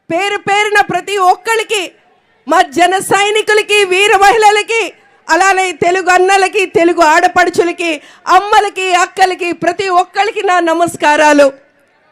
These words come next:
అయితే మీరందరూ కూడా ఒకటి గమనించండి, మనకి కష్టం వస్తుంది, ఉరుము మె-, మెరుస్తుంది. ఉరుము మెరిస్తే ఏమంటాం?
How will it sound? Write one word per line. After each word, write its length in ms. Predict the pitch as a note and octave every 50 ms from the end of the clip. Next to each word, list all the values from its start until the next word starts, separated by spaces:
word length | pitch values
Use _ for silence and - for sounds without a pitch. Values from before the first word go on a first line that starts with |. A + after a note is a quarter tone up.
| _ _ _ _ _ _ _ _ _ _ _ _ _ _ -
అయితే 600 | C#4+ E4+ F4+ F4 G4 F#4 F4+ E4+ D4+ C4+ C4+ C4+ _ _ _ _ _ _ _ _ _ _ _ _ _ _ _ _ _ _ _ _ _ _ _ _ _ _ B3
మీరందరూ 560 | C#4 E4+ F#4 F4+ F4 D#4+ E4 E4 F4 E4+ E4+
కూడా 220 | E4 E4 E4 E4+
ఒకటి 240 | D#4 D#4+ E4 D4+ D#4+ D4+
గమనించండి, 760 | D4 D4+ D#4+ E4 E4+ E4+ E4 D#4+ F#4+ E4+ E4+ E4 F4 F#4+ - _ _ _ _ _ _ _ _ _ _ _ _ _ _ -
మనకి 300 | D4+ D#4+ F#4 G4+ F#4 F4+
కష్టం 380 | - - E4 - - - G4 G4+
వస్తుంది, 600 | G4+ F#4+ - - - G4+ G4+ G4+ G4+ G4 F#4+ - - _ _ _ _ _ _ _ _ _ _ _ _ _ _ _ _ _ _ _ _ -
ఉరుము 420 | E4+ F4+ G4 G4+ G4+ G4+ G4+ G4
మె-, 160 | F#4+ F#4 - - _ -
మెరుస్తుంది. 760 | E4 F4 G4 B4 - - - G#4+ G#4 G#4 A4 G#4+ F#4 D#4+ - _ _ _ _ _ _ _ _ _ -
ఉరుము 260 | D#4+ F#4+ G4+ G4+ G#4
మెరిస్తే 520 | G4+ G4 G4 G4+ A#4 - - F#4+ F#4 F4 F#4
ఏమంటాం? 520 | G4 G#4+ A4 G#4+ F#4+ G4 A4 G#4+ F4+ E4